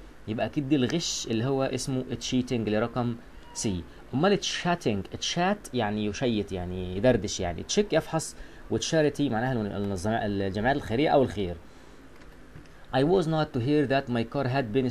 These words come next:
stolen، أنني سمعت أن سيارتي سرقت، فأكيد أنا صدمت، يبقى I was shocked. بالمناسبة أنت أكيد فاكر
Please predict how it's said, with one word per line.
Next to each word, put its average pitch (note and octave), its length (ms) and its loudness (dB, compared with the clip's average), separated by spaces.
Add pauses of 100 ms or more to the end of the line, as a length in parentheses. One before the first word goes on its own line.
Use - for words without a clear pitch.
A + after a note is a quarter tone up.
stolen، G#2+ 540 0
أنني D3 240 0
سمعت C#3+ 340 -4
أن A#2 140 -2
سيارتي B2+ 360 -4
سرقت، D#3 380 -4
فأكيد - 320 -4
أنا C3 140 0
صدمت، C3 480 0 (440)
يبقى A2+ 300 2
I C#3 200 6
was C#3+ 40 -2
shocked. - 520 -4 (340)
بالمناسبة B2+ 420 0
أنت A2+ 140 -2
أكيد A2 200 -4
فاكر E3+ 360 2